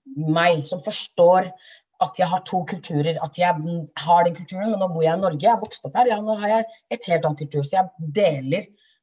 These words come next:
jeg er en del av begge kulturene. Og jeg beklager,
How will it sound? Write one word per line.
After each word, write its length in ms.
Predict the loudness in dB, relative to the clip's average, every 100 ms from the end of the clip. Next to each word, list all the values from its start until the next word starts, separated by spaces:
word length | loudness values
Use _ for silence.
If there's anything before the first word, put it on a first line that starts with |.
| _ -2
jeg 80 | 0
er 220 | 0 0
en 100 | 2
del 180 | 2 2
av 160 | 0 0
begge 240 | -2 -4 -8
kulturene. 500 | -8 -8 -6 -4 -4 -6 _ _ _ _ 0
Og 220 | 0 0 -12 _ _
jeg 120 | -2
beklager, 560 | -2 -6 -4 -2 -2